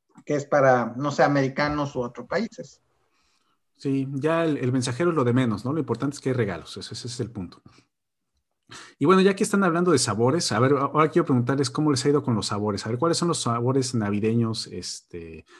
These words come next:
Speaker 2: aquí en Suecia? Yo lo que he visto es que hay mucha gente que es, eh, muy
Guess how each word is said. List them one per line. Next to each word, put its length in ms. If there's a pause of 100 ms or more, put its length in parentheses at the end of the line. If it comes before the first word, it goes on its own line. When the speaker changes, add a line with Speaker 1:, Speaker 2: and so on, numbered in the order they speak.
(120)
Speaker 2:
aquí 180
en 80
Suecia? 400 (260)
Yo 140
lo 120
que 80
he 40
visto 220
es 60
que 100
hay 60
mucha 240
gente 340
que 140
es, 400
eh, 360
muy 640